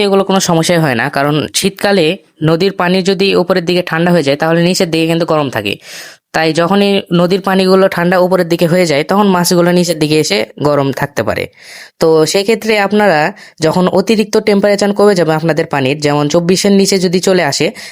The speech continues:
তাহলে আপনাদের হিটার ব্যবহার করতে হবে। আর পানির টেম্পারেচার কমে গেলে কিন্তু খুব বড় একটা অসুখের ভিতরে হচ্ছে যে হোয়াইট স্পট। সমস্যা নেই, আমি হোয়াইট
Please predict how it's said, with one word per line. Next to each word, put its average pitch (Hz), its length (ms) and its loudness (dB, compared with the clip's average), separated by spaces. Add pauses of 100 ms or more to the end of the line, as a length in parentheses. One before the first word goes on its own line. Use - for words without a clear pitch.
তাহলে 185 240 2
আপনাদের 190 320 0
হিটার 185 260 0
ব্যবহার 147 220 2
করতে 127 240 -2
হবে। 104 220 -4 (480)
আর 120 180 0 (120)
পানির 180 300 0
টেম্পারেচার 220 480 0
কমে 220 200 2
গেলে 208 180 2
কিন্তু 202 260 0
খুব 196 140 -2 (120)
বড় 175 200 2
একটা 180 200 -2
অসুখের 175 380 2
ভিতরে 170 300 2
হচ্ছে 156 240 0
যে 139 140 0 (480)
হোয়াইট 160 280 -2 (120)
স্পট। 101 240 -4 (360)
সমস্যা 208 360 0
নেই, 190 140 0
আমি 180 160 2
হোয়াইট 175 180 0